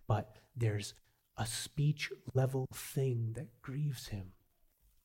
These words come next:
Could it be? Ephesians five, verse four, "Let there be no filthiness, nor foolish talk, nor crude joking, which are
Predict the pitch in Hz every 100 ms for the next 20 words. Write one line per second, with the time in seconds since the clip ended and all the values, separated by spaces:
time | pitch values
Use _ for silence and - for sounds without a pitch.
0 | _ _ _ _ - - - - _ 117
1 | 104 110 117 165 - - - - - -
2 | _ _ _ _ _ _ _ _ _ _
3 | _ _ _ - 147 147 143 131 - 143
4 | 143 127 131 120 - 156 147 120 104 -
5 | - - _ _ _ 123 143 151 143 151
6 | 143 160 156 - 151 151 - 151 151 160
7 | - 147 151 156 151 - - _ - -
8 | 180 160 120 - - 104 92 - - -
9 | 139 143 147 147 - - _ - - 185
10 | 185 127 120 113 113 101 107 143 165 151